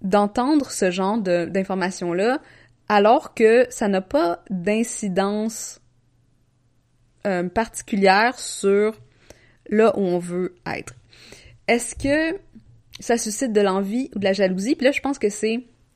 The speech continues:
important aussi de, de se poser la question par rapport à nous-mêmes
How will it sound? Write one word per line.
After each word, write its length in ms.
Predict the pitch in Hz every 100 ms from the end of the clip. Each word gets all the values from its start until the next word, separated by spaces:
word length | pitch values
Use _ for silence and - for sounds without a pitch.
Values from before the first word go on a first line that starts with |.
| _ _ _ _ - _ _ _ -
important 440 | 202 208 202 269
aussi 200 | 277 -
de, 140 | 254 190 -
de 100 | 190
se 60 | 190
poser 240 | - 202
la 80 | 262
question 560 | 262 185 - 196 208 233
par 180 | 240 247
rapport 240 | 277 262
à 80 | 226
nous-mêmes 500 | 180 165 165 214